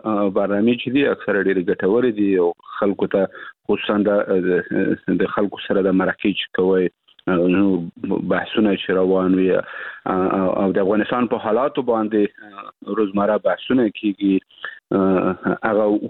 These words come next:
واقعات چې په افغانستان کې په دې مشکل حالات کې پیښیږي، هغه د نړیوالو ته رسوي او د،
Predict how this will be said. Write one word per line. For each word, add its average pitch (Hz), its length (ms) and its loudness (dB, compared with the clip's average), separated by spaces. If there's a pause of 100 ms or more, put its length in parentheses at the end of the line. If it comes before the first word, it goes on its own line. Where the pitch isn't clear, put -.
(100)
واقعات 110 720 0
چې - 80 -4
په 110 120 -2
افغانستان 101 500 0
کې 98 140 -4
په 87 120 -2
دې 92 80 0
مشکل 98 420 0
حالات 101 260 0
کې - 140 -4
پیښیږي، 101 520 0 (440)
هغه 117 260 2
د 135 40 0
نړیوالو 120 520 2
ته 110 140 -2
رسوي 101 500 2
او 101 260 0
د، 98 100 -2